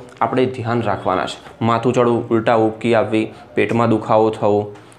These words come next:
આ એના symptoms છે, જેમ સામાન્ય આપણે બધા રોગના જોતા હોય છે.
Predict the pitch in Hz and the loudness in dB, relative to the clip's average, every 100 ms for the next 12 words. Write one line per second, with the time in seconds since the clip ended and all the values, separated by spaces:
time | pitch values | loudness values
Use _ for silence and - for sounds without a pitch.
0 | - - 143 151 151 127 120 120 123 120 | -20 -4 -2 0 -2 -2 -2 0 0 0
1 | - - 120 131 131 - 120 131 127 123 | -6 -4 0 0 -2 -2 0 2 0 0
2 | 113 113 110 113 143 156 - - 113 110 | 0 0 0 0 -2 -4 -12 -4 -2 0
3 | 110 107 92 | 0 0 -4